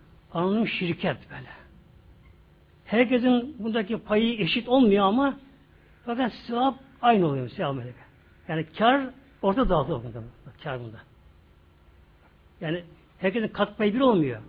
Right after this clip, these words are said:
Neden pay olmuyor? Tabii kimin canı sokuyor. Esselamu aleyhi ve sellem okuyor mesela, canı sokuyor böylece. Onun katı azalıyor bu topluma. Ama sevap, o da aynı sevabı yine alıyor böyle. Toplum dahil ya,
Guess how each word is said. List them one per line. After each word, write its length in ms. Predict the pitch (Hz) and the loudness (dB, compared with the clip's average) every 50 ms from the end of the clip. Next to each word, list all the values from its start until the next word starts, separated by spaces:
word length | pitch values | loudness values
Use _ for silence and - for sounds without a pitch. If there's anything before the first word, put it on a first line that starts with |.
| - - - - - - - - - | -20 -20 -20 -20 -20 -20 -20 -14 -6
Neden 180 | 196 233 277 254 | -2 0 0 0
pay 220 | - - 208 185 | 0 0 0 0
olmuyor? 360 | 180 170 170 208 254 277 262 220 - - - - - _ _ _ - - _ _ | 2 2 0 0 0 -2 -2 -4 -6 -14 -20 -20 -20 _ _ _ -20 -20 _ _
Tabii 220 | - 247 247 240 240 | -6 -4 -4 -4 -4
kimin 260 | - 240 254 262 226 | -2 -2 0 0 2
canı 240 | 180 226 226 247 233 | 2 2 2 2 2
sokuyor. 440 | 233 254 180 - - 160 143 - 202 | 2 0 0 0 -2 -6 -8 -6 -6
Esselamu 520 | 196 170 - - 185 175 175 180 180 185 | -8 -8 -8 -8 -8 -6 -4 -4 -4 -4
aleyhi 200 | 185 180 185 185 | -4 -6 -6 -6
ve 280 | 180 - - 202 190 165 | -8 -10 -10 -12 -12 -10
sellem 440 | 196 214 190 190 202 202 220 226 | -10 -10 -8 -8 -8 -10 -10 -10
okuyor 260 | 214 - - 220 196 175 | -10 -10 -6 -4 -2 -2
mesela, 280 | 165 160 - 226 202 | -2 -2 -4 -6 -6
canı 200 | 170 190 190 175 | -4 -4 -4 -4
sokuyor 360 | 170 190 151 113 160 139 123 | -4 -6 -6 -6 -6 -8 -6
böylece. 500 | 127 131 127 127 120 123 175 196 214 226 220 - _ _ _ _ _ _ _ _ _ _ _ _ _ _ _ _ - - | -8 -8 -8 -8 -8 -8 -6 -6 -6 -8 -12 -16 _ _ _ _ _ _ _ _ _ _ _ _ _ _ _ _ -6 -4
Onun 200 | 185 220 220 180 | -2 -2 -2 -4
katı 340 | - - 190 - - 277 | -4 -6 -8 -6 -6 -6
azalıyor 360 | 233 220 175 190 160 147 135 127 | -4 -2 0 2 2 2 2 0
bu 140 | 131 131 - - - _ - | -4 -6 -8 -14 -20 _ -6
topluma. 400 | 160 147 135 185 156 147 127 - - - - - _ _ _ _ _ _ _ _ _ _ _ - - - - _ _ _ _ _ _ _ _ _ _ - | -6 -6 -4 -4 -4 -4 -6 -8 -12 -20 -20 -20 _ _ _ _ _ _ _ _ _ _ _ -20 -20 -20 -20 _ _ _ _ _ _ _ _ _ _ -8
Ama 280 | - 208 247 262 254 226 | -6 -2 0 0 0 0
sevap, 420 | - - 247 262 294 320 320 311 - - - - - | -2 -4 -2 2 4 4 4 2 0 -12 -20 -16 -8
o 120 | - 269 262 | -6 -2 2
da 60 | 277 | 4
aynı 180 | 254 254 254 214 | 4 6 4 4
sevabı 260 | - 226 214 214 220 | 2 0 -2 0 0
yine 120 | 247 262 | 0 2
alıyor 260 | 226 226 214 208 175 | 2 4 4 4 4
böyle. 180 | 151 139 135 135 - - - | 4 2 -2 -6 -10 -12 -4
Toplum 320 | - 196 - - 226 185 196 | -4 -4 -2 -2 -4 0 0
dahil 240 | 214 233 269 262 | 0 2 2 2
ya, 160 | 262 254 233 | 0 0 -2